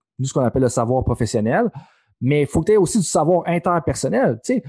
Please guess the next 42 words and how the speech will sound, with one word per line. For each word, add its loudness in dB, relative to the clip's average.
ton 2
leadership, 2
ton -2
enseignement, -2
ta -4
psychologie -2
sportive, -2
ta -4
façon -4
de -4
gérer, 0
ça, -2
c'est, -8
c'est -6
de -4
l'interpersonnel, -2
mais 0
de -2
l'intrapersonnel 0
aussi, 2
où 4
est-ce 0
que 0
c'est 0
ta -2
capacité -2
à -2
apprendre, 0
à -4
faire -2
une 0
introspection. -4
Puis -16
ça, 0
ça, -2
ça -2
devient 0
important. -2
Puis -6
peut-être -2
que, 0
justement, -2